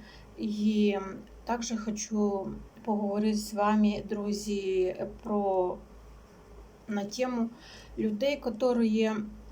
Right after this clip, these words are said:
говорять, що вони віруючі, але на Євангеліє не фокусуються, навіть Євангеліє зовсім не читають, але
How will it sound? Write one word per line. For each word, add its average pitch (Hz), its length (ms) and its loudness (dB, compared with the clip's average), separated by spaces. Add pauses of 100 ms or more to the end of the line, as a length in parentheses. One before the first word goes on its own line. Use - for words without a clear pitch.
говорять, 254 580 2
що 233 160 -2
вони 214 280 8
віруючі, 220 1040 0
але 214 300 4
на 208 180 0
Євангеліє 196 1000 0 (280)
не 202 140 -4
фокусуються, 220 1040 -2 (640)
навіть 202 920 -2 (560)
Євангеліє 214 1080 4
зовсім 190 680 -6
не 196 160 -2
читають, 185 600 0 (220)
але 240 440 0